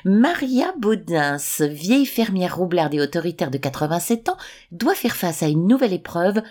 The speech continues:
Son grand nigaud de fils, Christian, cinquante ans, a perdu le goût de la vie.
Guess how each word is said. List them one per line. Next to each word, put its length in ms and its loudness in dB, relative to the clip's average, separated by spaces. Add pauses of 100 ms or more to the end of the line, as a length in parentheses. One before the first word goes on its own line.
(180)
Son 260 -4
grand 460 2
nigaud 380 4
de 120 0
fils, 560 -6
Christian, 560 -2
cinquante 640 -2
ans, 100 2 (300)
a 100 -2
perdu 340 0
le 120 2
goût 200 0
de 120 2
la 160 4
vie. 320 -4